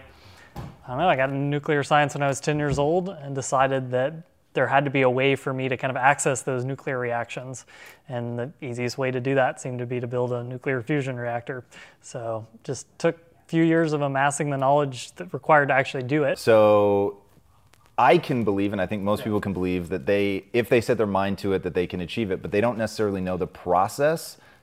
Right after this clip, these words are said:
Speaker 2: to go through to acquire the knowledge. What,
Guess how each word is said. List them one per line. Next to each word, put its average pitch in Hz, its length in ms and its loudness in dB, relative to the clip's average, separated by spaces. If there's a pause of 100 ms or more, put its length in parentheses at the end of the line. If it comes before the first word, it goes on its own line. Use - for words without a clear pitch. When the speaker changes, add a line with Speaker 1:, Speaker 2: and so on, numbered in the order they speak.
Speaker 2:
to - 80 -4
go 117 320 6
through 104 280 -2
to 95 180 -2
acquire 101 500 4
the 92 80 -2
knowledge. 82 500 -2
What, 107 460 2